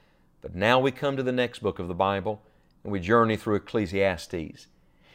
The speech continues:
You see, Solomon wrote not only Proverbs, he wrote Ecclesiastes. He wrote Proverbs when he was middle-aged, at the height of his power and splendor. But he wrote Ecclesiastes late in life.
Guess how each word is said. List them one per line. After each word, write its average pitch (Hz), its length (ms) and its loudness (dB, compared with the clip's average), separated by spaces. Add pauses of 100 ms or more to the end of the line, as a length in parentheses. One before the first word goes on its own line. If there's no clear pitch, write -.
You 143 80 -2
see, 180 460 2
Solomon 208 480 6
wrote 143 240 6
not 127 160 4
only 139 260 4
Proverbs, 107 640 6
he 120 120 0
wrote 131 200 6
Ecclesiastes. 139 1080 -4 (500)
He 147 100 4
wrote 135 220 10
Proverbs 123 500 8
when 123 120 0
he 120 40 2
was 107 160 0 (180)
middle-aged, 117 720 8
at - 100 -2
the 95 60 4
height 143 260 0
of 127 60 0
his 113 120 -4
power 104 540 2
and 87 100 -4
splendor. 131 640 0 (520)
But 113 80 -6
he 113 60 -2
wrote 156 140 8
Ecclesiastes 131 840 4
late 120 280 2
in 117 100 0
life. 107 600 -2